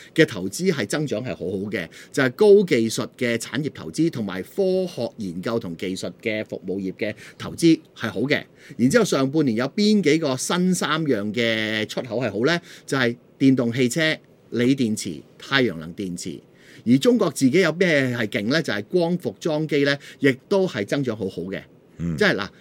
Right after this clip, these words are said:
Speaker 1: 呢個就話返用數據去話說明一切。
Speaker 2: 嗯。
Speaker 1: 不過當然啦，可能有人話，「喂，比預期差啊，或者啲數據都唔咩啊，
Speaker 2: 係啊。
Speaker 1: 咁樣。」嗱，你可以用好多嘢講，但係而家你用返，
Speaker 2: <coughs>
Speaker 1: 你當你一面倒話中國唔，經濟唔好嗰陣時候，你有冇
Speaker 2: 嗯。
Speaker 1: 聽過中國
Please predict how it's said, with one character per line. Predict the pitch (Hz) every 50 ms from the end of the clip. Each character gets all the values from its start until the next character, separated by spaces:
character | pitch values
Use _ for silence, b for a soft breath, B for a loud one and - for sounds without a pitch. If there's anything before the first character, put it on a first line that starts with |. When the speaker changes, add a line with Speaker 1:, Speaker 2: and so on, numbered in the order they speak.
| b -
Speaker 1:
呢 | 214 277 277
個 | 226 196 185 202
就 | 190 151
話 | 135 120 123
返 | 127 185 196 185
用 | 151 123 120
數 | 117 - 151 127 131 135 131
據 | 135 123 123 120
去 | 120 127
話 | 120 113 110 95 95 95 95
說 | - - - 135 -
明 | 98 92 85
一 | 110 147
切。 | 143 - 147 104 87 - - - b b b - 80
Speaker 2:
嗯。 | 82 - - -
Speaker 1:
不 | 254 -
過 | 208 190
當 | 190 - 240 240 233
然 | 196 170 175
啦， | 208 214 220 202
可 | - 120 156 196
能 | 214 127 107
有 | - 175 185
人 | 190 165
話， | 117 101 B B B B
「喂， | - 208 170 -
比 | - 143
預 | 190 214 180 156
期 | - - - 110
差 | - 185 196
啊， | 185 185 175 160 143
或 | 135 120
者 | 170 190
啲 | 202 196 208 233 214
數 | 180 180 156
據 | 147 151 156 165
都 | 196 202 196
唔 | 175
咩 | 139 139 160 170 156
啊， | 151 151 147 147
Speaker 2:
係 | 143
啊。 | 143
Speaker 1:
咁 |
樣。」 | 160 156 156 - - - 117
嗱， | 117 120
你 | 135 160
可 | 165 196 233
以 | 233
用 | 185 151 131 120
好 | 117 113 127
多 | 143 156 131
嘢 | 98
講， | - 69 - - - B B B B B -
但 | 165 160 156
係 | 147 170 233
而 |
家 | - 220 196 190
你 | 165 147
用 | 143 147
返， | 139 220 214 214 196 - -
Speaker 2:
<coughs> | - - -
Speaker 1:
你 | 156 180
當 | 214 - 262 262 247 233
你 | 226
一 | 254 - -
面 | 165 147 139 143 139
倒 | 131 131 160
話 | 208 170 131 127
中 | - 202 202 196
國 | 185 160 143 - -
唔， | 101 98 - - -
經 | 214 202 202 185
濟 | 165 147 120 107
唔 | 92 90
好 | 92 -
嗰 | 95 135 139 151 151
陣 | 147
時 | - 110
候， | 85 76 - -
你 | 120 143
有 | 160 175
冇 | 170 143 175
Speaker 2:
嗯。 | 170
Speaker 1:
聽 | 165 214 208 202
過 | 147 120
中 | 117 - 196 190 190 190
國 | 180 143 113 -